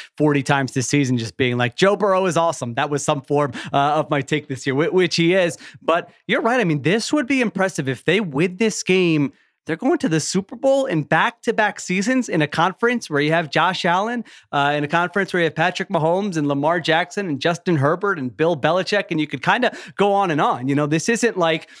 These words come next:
if you're, you know, in the N F C in a down year or something and you kinda, uh, sneak in there. This has been different, and they are a very well-coached team. I mean, you said it. A lot of the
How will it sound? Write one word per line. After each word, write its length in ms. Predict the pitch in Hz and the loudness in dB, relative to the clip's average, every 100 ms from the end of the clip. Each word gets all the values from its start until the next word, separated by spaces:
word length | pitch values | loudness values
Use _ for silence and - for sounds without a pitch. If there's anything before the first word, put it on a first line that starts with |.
| - | -8
if 200 | 156 147 | -6 -2
you're, 400 | 151 156 151 151 | 0 2 2 0
you 100 | 151 | 0
know, 220 | 147 147 | 2 2
in 160 | 151 151 | 0 -2
the 100 | 156 | 0
N 140 | 165 | 2
F 100 | 170 | 0
C 260 | - 170 170 | 0 -2 0
in 60 | |
a 80 | 143 | 0
down 380 | 123 165 165 147 | 2 2 2 0
year 200 | 156 165 | 0 0
or 20 | 156 | 0
something 460 | 151 160 156 151 | 0 -2 0 0
and 120 | 143 | 2
you 60 | 143 | 0
kinda, 400 | 135 151 147 147 - - | 2 0 2 -2 -6 -4
uh, 240 | 143 139 | 0 0
sneak 440 | 139 - 170 165 165 | -2 -2 0 0 0
in 160 | 180 | 0
there. 180 | 156 147 - _ | 2 0 -2 _
This 160 | 185 196 | -2 2
has 240 | 185 220 | 0 0
been 160 | 220 160 | -2 -2
different, 320 | 156 165 185 - - | 0 0 -2 -4 -2
and 120 | 233 | 2
they 60 | |
are 220 | 247 269 269 | 2 2 2
a 20 | |
very 240 | 190 156 | 2 2
well-coached 560 | 143 135 127 - 131 - | 2 0 -2 -2 -4 -2
team. 180 | 135 127 | -2 0
I 40 | |
mean, 260 | 131 135 139 | 0 0 2
you 160 | 202 | 0
said 300 | 214 - 185 | 2 2 2
it. 80 | 147 | 2
A 80 | 131 | 2
lot 260 | 143 160 | 2 2
of 140 | 202 185 | 2 0
the 320 | 175 165 147 | 0 0 -2